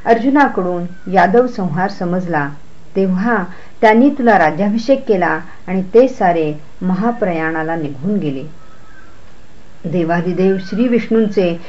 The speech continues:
हे अवतार आणि कर्मे यांचे जो मनुष्य श्रद्धेने पठण करतो, तो सर्व पापांपासून मुक्त होतो. जो मनुष्य भगवान श्रीहरींचे असे सुंदर अवतार आणि अद्भुत लीला, तशाच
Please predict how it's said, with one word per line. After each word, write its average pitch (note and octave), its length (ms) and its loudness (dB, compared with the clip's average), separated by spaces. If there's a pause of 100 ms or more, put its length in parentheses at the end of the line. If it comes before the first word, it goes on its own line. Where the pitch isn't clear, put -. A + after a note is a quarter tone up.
(160)
हे A#3 60 6
अवतार A3+ 520 6 (120)
आणि F#3+ 180 0
कर्मे G3 540 2 (320)
यांचे A3 320 2
जो G#3+ 160 2
मनुष्य G3+ 580 0 (340)
श्रद्धेने G3 480 0
पठण G#3 400 -2
करतो, D#3 420 -2 (440)
तो G#3+ 60 0
सर्व A#3 420 4
पापांपासून F3 800 -2
मुक्त D3 280 -6
होतो. D3 400 -6 (1200)
जो C#4+ 120 6
मनुष्य A#3 540 4 (260)
भगवान B3+ 320 6
श्रीहरींचे A#3+ 680 2
असे A3+ 200 2
सुंदर A3 440 0
अवतार F3 480 2 (260)
आणि G3+ 240 -2
अद्भुत F3+ 360 -2 (100)
लीला, D#3+ 360 0 (540)
तशाच A#3+ 440 2